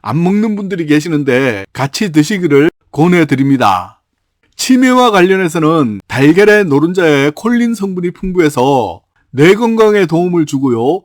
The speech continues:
기억력 향상에도 도움을 줍니다. 트립토산 성분도 풍부해서 심리적 안정감도 줍니다. 치매에 좋은 음식은 등푸른 생선,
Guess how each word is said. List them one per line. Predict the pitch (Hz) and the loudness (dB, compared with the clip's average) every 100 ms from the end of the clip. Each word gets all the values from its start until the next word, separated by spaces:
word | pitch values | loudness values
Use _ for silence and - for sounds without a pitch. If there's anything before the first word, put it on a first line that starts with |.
| - | -8
기억력 | 196 220 226 214 202 170 | 0 2 2 2 0 -2
향상에도 | 170 175 175 160 143 135 127 113 | -6 -4 -4 -2 0 2 0 0
도움을 | 156 180 180 156 | 2 2 2 -2
줍니다. | 139 127 127 110 90 87 _ _ _ - | -2 -4 0 0 -2 -6 _ _ _ -14
트립토산 | - 240 - 233 220 226 202 | -4 -4 -2 -4 -2 -2 -2
성분도 | 185 196 190 170 147 131 101 92 | -4 -4 -2 2 4 2 -2 -8
풍부해서 | - 220 214 208 165 131 135 196 - _ | -6 -4 0 0 2 2 2 0 -6 _
심리적 | - 233 240 240 226 208 | -4 -2 0 2 2 0
안정감도 | 139 156 175 165 160 151 | 0 -2 -4 -4 -2 -2
줍니다. | 131 131 120 107 87 82 _ _ _ _ _ | 0 -2 0 0 -2 -8 _ _ _ _ _
치매에 | - 247 254 240 240 | -2 0 2 2 0
좋은 | - 202 240 233 | 2 2 2 0
음식은 | 214 190 175 165 170 113 107 | -2 -4 -2 0 -2 -4 -6
등푸른 | 139 180 - 226 220 | -4 -4 -4 -6 -4
생선, | 180 160 160 151 131 | -4 -4 -2 -2 -2